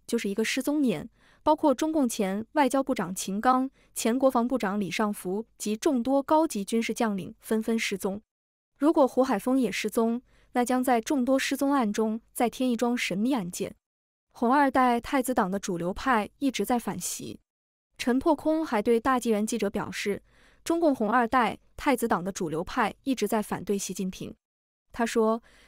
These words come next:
自从二零一八年习近平强行修宪以来，红二代和太子党的主流派就是反习的。再加上二十大时习近平强行连任，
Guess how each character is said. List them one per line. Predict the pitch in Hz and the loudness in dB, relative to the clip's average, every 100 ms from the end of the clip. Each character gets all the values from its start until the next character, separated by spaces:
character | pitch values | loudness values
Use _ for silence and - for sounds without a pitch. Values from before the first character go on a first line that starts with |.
| - | -6
自 | 330 | -2
从 | 294 247 | 2 2
二 | 262 | 4
零 | 254 262 | 2 2
一 | 269 | 2
八 | 285 | 2
年 | 277 240 | 2 2
习 | 247 220 | -2 -2
近 | 233 | -2
平 | 220 202 190 | -2 -4 -4
强 | 214 220 214 | -4 -2 -2
行 | 254 | -2
修 | 262 320 | 0 -2
宪 | 311 269 | 0 0
以 | 196 | -2
来， | 147 147 - _ - - - | -6 -8 -12 _ -20 -20 -6
红 | 233 247 | 2 4
二 | 294 | 4
代 | 277 262 | 4 2
和 | 240 233 | 2 -4
太 | - 285 | -2 -2
子 | 254 | 0
党 | 240 175 | -2 -2
的 | |
主 | 196 185 | -6 -6
流 | 156 180 | -6 -6
派 | - 262 - - | -2 -2 -4 -6
就 | 226 | -4
是 | 214 | -4
反 | - 185 | -6 -8
习 | - - - | -8 -10 -8
的。 | 196 _ _ _ _ _ - | -8 _ _ _ _ _ -4
再 | - 262 | -2 2
加 | 285 | 2
上 | 277 262 | 2 2
二 | 277 | 2
十 | 247 | 0
大 | 240 220 | 0 0
时 | 214 196 190 214 | -2 -2 -4 -6
习 | - 220 | -6 -2
近 | 254 226 | 0 0
平 | 202 202 | 0 -2
强 | 220 208 214 | -2 -2 -2
行 | 240 | 0
连 | 226 175 202 | 0 0 0
任， | 233 | -2